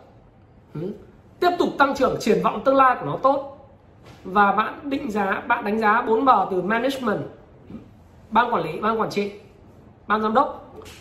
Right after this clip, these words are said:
Bạn đánh giá những cái chỉ số bốn M của nó về tăng trưởng, về doanh thu, tăng trưởng về lợi nhuận, tăng trưởng về E P S, tăng trưởng vốn cổ phần, tăng trưởng về dòng tiền hoạt động kinh doanh chính,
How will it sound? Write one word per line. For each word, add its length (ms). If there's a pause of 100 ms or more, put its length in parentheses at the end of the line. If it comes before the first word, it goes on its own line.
(440)
Bạn 260
đánh 140
giá 540
những 180
cái 280
chỉ 220
số 200
bốn 220
M 40 (220)
của 80
nó 280 (360)
về 200
tăng 260
trưởng, 320
về 100
doanh 240
thu, 240
tăng 180
trưởng 200
về 120
lợi 200
nhuận, 320
tăng 180
trưởng 320
về 240
E 160
P 100
S, 320 (500)
tăng 160
trưởng 300
vốn 140
cổ 140
phần, 380
tăng 140
trưởng 280
về 60
dòng 240
tiền 120
hoạt 160
động 180
kinh 120
doanh 180
chính, 340